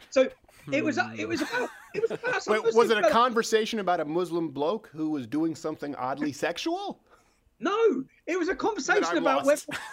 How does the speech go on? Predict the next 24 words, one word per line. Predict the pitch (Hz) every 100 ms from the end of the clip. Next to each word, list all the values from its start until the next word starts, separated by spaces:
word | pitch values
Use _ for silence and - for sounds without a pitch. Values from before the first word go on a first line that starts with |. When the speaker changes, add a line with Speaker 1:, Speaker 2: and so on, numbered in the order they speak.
| -
Speaker 1:
<laughs> | - - - -
it, | 403 440
it | 403
was | 427
a |
conversation | 453 339 427 269 415 403 392
about | 311 294
whether | 294 294
this | 311 262
Muslim | 320 269 269
bloke | 262 277 269
should | 277
have | 277
been | 285
invited | 262 277 277 262
to | 262
speak | - 285 262
at | 294
a |
free | - 302
speech | - 381 339
event | 269 262 247
or | 202
not. | 190 -